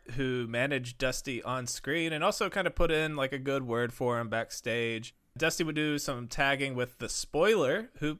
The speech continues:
pops up a ton in Ten Bell Pod research. In nineteen sixty-eight, Dusty headed over to Kansas City and began tagging with Dick Murdoch, forming the Texas Outlaws. And here's where wrestling will slowly start kinda working out for Dusty.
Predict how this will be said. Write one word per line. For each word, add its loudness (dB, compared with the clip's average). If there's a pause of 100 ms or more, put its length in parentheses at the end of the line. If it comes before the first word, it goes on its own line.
(160)
pops 2
up 4 (120)
a -2
ton 0 (100)
in -4
Ten -4
Bell 0
Pod -2
research. -12 (400)
In -4
nineteen -2
sixty-eight, -2
Dusty -2
headed 0
over -4
to -8
Kansas -4
City 0
and -8
began -4
tagging 2
with -4 (160)
Dick 0
Murdoch, 4
forming -4
the -8
Texas -6 (140)
Outlaws. 0 (300)
And 2
here's 6
where 6
wrestling 2
will 2
slowly -2
start 0
kinda 0
working 0
out 0
for -6
Dusty. -4